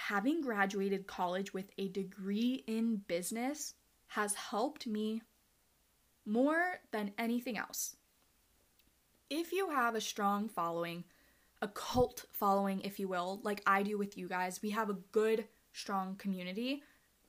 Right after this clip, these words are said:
you can make good money off brand deals. But the average person, even with someone with, like, f-,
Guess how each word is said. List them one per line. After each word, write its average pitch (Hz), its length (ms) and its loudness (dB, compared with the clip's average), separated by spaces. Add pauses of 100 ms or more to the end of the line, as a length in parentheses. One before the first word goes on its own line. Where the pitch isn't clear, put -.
(300)
you 233 200 2
can 403 200 -4
make 294 240 -2
good 220 180 2
money 202 260 -2
off - 260 -4
brand 233 300 0
deals. - 460 -8 (1080)
But 208 280 0 (380)
the 233 200 0
average 311 420 6
person, 269 600 -2
even 285 300 4
with 277 140 0
someone 208 340 0
with, 190 140 -4
like, - 200 -4
f-, - 60 -12